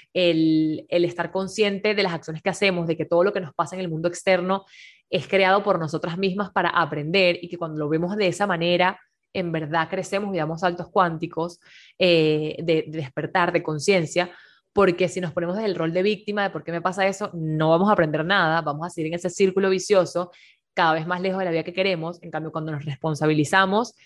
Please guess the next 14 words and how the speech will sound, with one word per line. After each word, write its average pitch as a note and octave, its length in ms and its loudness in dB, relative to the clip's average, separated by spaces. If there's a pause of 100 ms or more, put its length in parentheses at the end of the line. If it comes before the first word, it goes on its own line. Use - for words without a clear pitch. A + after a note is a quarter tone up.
(180)
de E3+ 320 4
eso F3 220 0
que D3+ 80 -6
estamos E3 440 -6
teniendo E3 260 0
afuera E3 500 2
y F3 160 0
nos D#3+ 260 -6
ponemos E3+ 500 -2
como F3 200 -6
centro F3 480 2
de F#3 160 0
nuestro E3+ 380 -4
universo, D#3+ 640 0